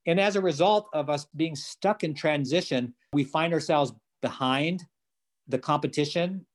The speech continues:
that we talked about at the top with the payers and so forth. And we need to change in all those different areas, the partnering, the way we finance, and the way we hire.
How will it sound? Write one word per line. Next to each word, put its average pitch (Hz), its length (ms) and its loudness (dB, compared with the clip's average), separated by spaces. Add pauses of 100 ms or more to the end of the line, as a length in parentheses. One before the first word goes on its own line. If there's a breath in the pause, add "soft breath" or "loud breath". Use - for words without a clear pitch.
(140)
that 135 300 0
we 139 100 2
talked 143 300 0
about 147 340 2
at 131 140 -4
the - 60 -6
top 139 380 -2
with 120 120 -6
the 107 80 -6
payers 147 480 2
and 135 100 -4
so 151 160 0
forth. 175 300 2 (500 soft breath)
And 156 440 2
we 147 120 2
need 165 200 2
to 139 200 -2 (120)
change 170 400 -2
in 127 100 0
all 131 160 4
those 139 160 0
different 143 280 -2
areas, 110 260 2
the 104 80 -6
partnering, 156 640 -2 (500)
the 120 80 0
way 131 140 2
we 123 100 4
finance, 143 560 -2
and 117 60 -6
the 110 60 -4
way 117 120 2
we 110 120 2
hire. 101 440 -6